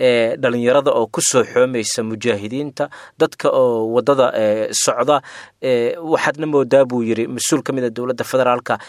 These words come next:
meeshaba inuusan isbeddel ka dhicin ama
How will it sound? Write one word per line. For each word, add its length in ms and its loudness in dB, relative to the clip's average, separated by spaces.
meeshaba 540 0
inuusan 520 -8
isbeddel 520 -4
ka 140 -2
dhicin 360 -2
ama 240 -4